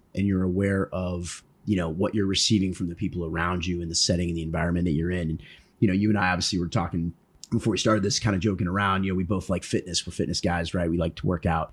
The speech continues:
And it's kind of like the difference between walking into the yoga studio or walking into the weight room. The common goal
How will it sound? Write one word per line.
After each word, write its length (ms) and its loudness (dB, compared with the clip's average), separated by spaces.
And 100 4
it's 120 2
kind 160 6
of 60 4
like 160 0
the 60 2
difference 380 2
between 680 2
walking 360 2
into 180 2
the 100 0
yoga 280 0
studio 520 2
or 120 0
walking 360 2
into 200 4
the 120 0
weight 240 0
room. 300 -4
The 100 0
common 520 4
goal 500 2